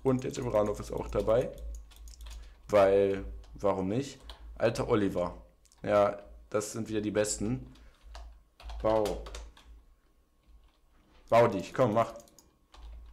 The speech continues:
Okay, er ist wieder so einer, der erstmal, okay, hab ich jetzt die Bronze in meinem Inventar? Das versteht er alles noch nicht so richtig. Er hat gerade erst mit Minecraft angefangen. So.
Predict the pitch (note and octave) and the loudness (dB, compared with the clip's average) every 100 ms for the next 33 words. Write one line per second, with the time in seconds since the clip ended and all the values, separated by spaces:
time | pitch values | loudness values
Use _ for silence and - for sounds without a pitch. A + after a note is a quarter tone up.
0 | - - - - _ _ _ - - - | -20 -20 -20 -20 _ _ _ -20 -18 -18
1 | - - G2+ - G2+ G2+ A2 A2 A2+ A#2+ | -20 -10 -8 0 2 4 2 2 0 0
2 | A2 A2 A2 A2 G#2+ G2+ G2+ G#2 G#2 A#2+ | 0 2 2 4 2 4 2 4 0 0
3 | G#2 - - G#2 - A2 A2+ G#2 - A2+ | -2 -4 -8 -12 -8 -6 -4 -6 -6 -8
4 | G#2 G#2+ G#2 - G2+ G2+ F#2+ F#2+ A2 A#2+ | -8 -6 -6 -4 -6 -4 -6 -4 0 0
5 | B2 - - - - - _ - - - | -2 -10 -18 -20 -20 -20 _ -20 -20 -20
6 | _ - G#2 - A2 A#2 G#2+ G#2+ A2+ G#2+ | _ -10 -8 -6 -4 0 0 0 -2 -4
7 | A2 G#2 A2 - A2 G#2+ - - F#2+ F#2+ | -4 -6 -6 -10 -10 -10 -14 -6 -2 0
8 | F#2+ - G2+ G2 - G2 G2 G2+ - G#2+ | -2 -2 0 0 -4 -6 -6 -6 -6 -6
9 | A2 A#2 A#2+ A#2+ B2+ - - - - - | -6 -4 -4 -4 -8 -10 -12 -12 -16 -20
10 | _ _ _ _ _ - - - - - | _ _ _ _ _ -20 -18 -16 -16 -16
11 | - - _ _ _ _ _ _ - - | -18 -20 _ _ _ _ _ _ -20 -20
12 | - _ _ _ _ _ _ _ _ - | -20 _ _ _ _ _ _ _ _ -14
13 | F#2+ G2 F2+ | -8 -4 -4